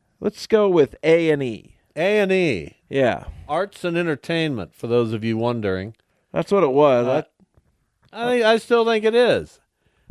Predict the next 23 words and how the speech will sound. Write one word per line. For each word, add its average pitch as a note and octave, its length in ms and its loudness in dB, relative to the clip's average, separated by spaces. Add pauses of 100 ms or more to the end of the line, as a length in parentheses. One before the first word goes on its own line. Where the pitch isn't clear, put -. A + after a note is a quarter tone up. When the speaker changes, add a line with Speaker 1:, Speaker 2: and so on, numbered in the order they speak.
(180)
Speaker 2:
A G3+ 320 4
and E3+ 380 0
E E3 480 4
has D3 280 2
been C#3+ 220 0
around C3 580 0
since C3 480 -2
nineteen D3 840 -2 (120)
eighty-eight. C#3+ 680 2 (360)
Speaker 1:
Eighty-four. F#3 840 2 (180)
Speaker 2:
Uh, C#4+ 260 -4
there's G#3+ 320 -2
a A3 40 0
win. A3+ 460 0
Speaker 1:
There E3 260 -2
is D#3 140 0
a, B2 100 0 (120)
a C#3 120 4
win, B2 360 0
finally. B2 680 0 (480)
Uh, E3 280 4
how G3 180 2
about G3 680 -2